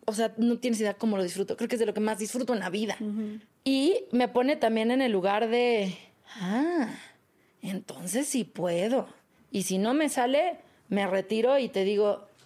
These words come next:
Speaker 1: "Tienes razón, no me salió,
Speaker 2: Ujú.
Speaker 1: pero lo intenté", ¿no?
Speaker 2: <laughs> Sí.
Speaker 1: Me da mucha risa que nos han enseñado a vivir en una humildad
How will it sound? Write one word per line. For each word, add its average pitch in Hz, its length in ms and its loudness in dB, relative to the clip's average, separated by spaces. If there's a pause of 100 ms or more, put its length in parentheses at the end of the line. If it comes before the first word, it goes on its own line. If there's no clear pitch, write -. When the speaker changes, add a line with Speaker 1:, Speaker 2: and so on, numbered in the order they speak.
(160)
Speaker 1:
"Tienes 165 380 -4
razón, 202 440 -4
no 165 260 -8
me 165 120 -6
salió, 175 380 -2 (100)
Speaker 2:
Ujú. 208 360 -4 (200)
Speaker 1:
pero 180 240 2
lo 175 60 -2
intenté", 165 360 -4 (260)
¿no? 233 280 0
Speaker 2:
<laughs> 247 400 2
Sí. 233 40 4
Speaker 1:
Me 240 100 8
da 269 100 8
mucha 320 360 6
risa 339 540 2
que 240 540 2 (380)
nos 240 340 2
han 269 100 4
enseñado 247 720 2
a 214 280 2
vivir 220 480 0
en 254 200 4
una 247 320 4
humildad 208 640 2